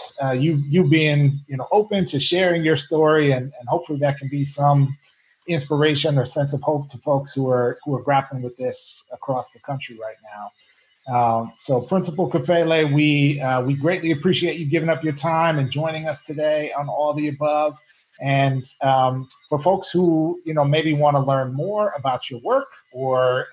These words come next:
uh, you know, who wanna, you know, uh, purchase your books or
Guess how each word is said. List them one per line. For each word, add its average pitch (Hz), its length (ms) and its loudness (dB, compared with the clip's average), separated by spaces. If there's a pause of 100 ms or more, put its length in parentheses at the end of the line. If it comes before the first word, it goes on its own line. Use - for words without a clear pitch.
uh, 123 340 2 (160)
you 135 80 -14
know, 123 160 -6
who - 60 -12
wanna, 131 400 0 (360)
you 131 60 -12
know, 120 220 -4 (120)
uh, 117 100 -6 (120)
purchase 185 320 -6
your 135 140 -2
books 208 640 -4
or 127 440 0